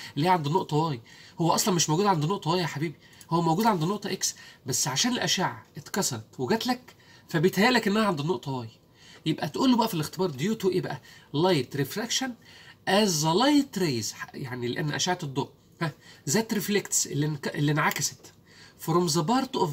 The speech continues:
pencil من جزء القلم under water refracts تنكسر as it passes أو لأنها انتقلت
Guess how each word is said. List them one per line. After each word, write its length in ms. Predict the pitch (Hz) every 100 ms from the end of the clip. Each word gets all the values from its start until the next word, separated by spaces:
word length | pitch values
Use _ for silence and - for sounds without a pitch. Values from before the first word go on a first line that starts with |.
| 135
pencil 340 | 175 147 131
من 200 | 120 135
جزء 260 | 143 196 -
القلم 360 | 170 170 127 -
under 300 | 214 220 208
water 320 | 214 269 - 277 - - - - - -
refracts 880 | 175 208 - 175 135 - - - -
تنكسر 440 | 170 139 135 - - - - - - 254
as 180 | 262
it 220 | - 202 151 127
passes 480 | 190 247 247 - 233 - - - -
أو 140 | 151
لأنها 340 | 135 143 180 214
انتقلت 440 | 170 - 220 220